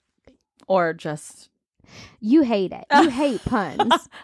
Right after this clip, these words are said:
Speaker 1: I love
Speaker 2: I was,
Speaker 1: puns.
Speaker 2: I was gonna say, like, "Help me out here," but then I was,
Speaker 1: I
Speaker 2: like,
Speaker 1: love
Speaker 2: looking
Speaker 1: puns,
Speaker 2: at your face.
Speaker 1: but puns that are good. This is not a good pun.
Speaker 2: God damn, all right.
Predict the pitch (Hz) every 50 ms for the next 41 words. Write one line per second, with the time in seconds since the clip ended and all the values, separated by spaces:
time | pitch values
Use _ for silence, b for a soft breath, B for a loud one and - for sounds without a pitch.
0 | B - - 339 285 262 277 349 294 339 277 240 294 262 247 226 208 190 190 185
1 | 190 254 294 320 277 247 311 320 311 330 - - 277 277 302 302 277 262 226 214
2 | - 240 202 233 247 240 254 262 240 247 277 254 226 240 247 214 190 180 180 196
3 | 190 - 190 190 190 190 190 254 269 277 294 294 277 277 311 311 277 254 254 302
4 | 254 254 240 226 220 254 247 208 190 190 196 - 240 233 226 - - - - 254
5 | 240 262 269 262 269 269 262 240 - - - _ _ _ _ _ _ _ _ _
6 | - 254 247 240 233 196 220 208 214 208 175 143 127 - 180 - _ _ _ _
7 | _ _ _ 214 247 - 262 254 214 - - - - - _ _ _ _ _ -
8 | 220 214 202 190 185 185 190 190 175 175 - 185 147 139 - - - 190 175 190
9 | 214 180 160 185 214 208 156 170 208 196 147 151